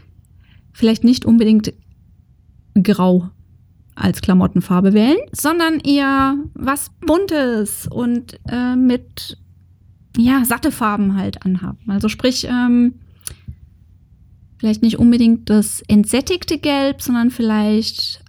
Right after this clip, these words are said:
ein sonnengelbes T-Shirt anhaben. Und vielleicht nicht die graue Jeans anziehen, sondern dann doch die,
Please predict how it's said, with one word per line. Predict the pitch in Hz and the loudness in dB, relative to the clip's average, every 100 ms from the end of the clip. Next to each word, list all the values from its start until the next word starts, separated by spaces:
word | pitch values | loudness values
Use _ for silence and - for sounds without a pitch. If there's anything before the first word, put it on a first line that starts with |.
| _ _ - | _ _ -8
ein | - 208 214 214 | 2 6 6 4
sonnengelbes | 214 - 196 226 208 190 190 190 185 | 2 2 4 6 4 2 0 -2 -4
T-Shirt | - 190 190 175 - | -4 -2 0 -2 -2
anhaben. | 185 196 185 - - - - _ | -2 0 -2 -4 -4 -8 -8 _
Und | - 220 226 233 233 240 254 | -2 0 2 2 4 2 0
vielleicht | - - 233 247 247 | -4 -4 -2 -2 2
nicht | 247 254 - | 2 2 0
die | 254 254 254 - _ _ _ - | 2 2 -2 -8 _ _ _ -8
graue | - 220 269 269 | -2 0 0 0
Jeans | 294 294 - | 2 0 0
anziehen, | 262 254 254 254 247 | -2 -2 0 2 2
sondern | 254 220 233 233 226 | 0 0 0 0 -2
dann | 214 220 220 214 | 0 0 0 0
doch | 208 - | -4 -4
die, | - 208 208 214 | -4 0 0 -2